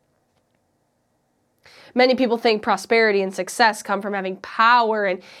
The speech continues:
influential contacts and relationships with important people,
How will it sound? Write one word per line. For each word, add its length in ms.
influential 640
contacts 640
and 100
relationships 680
with 100
important 560
people, 480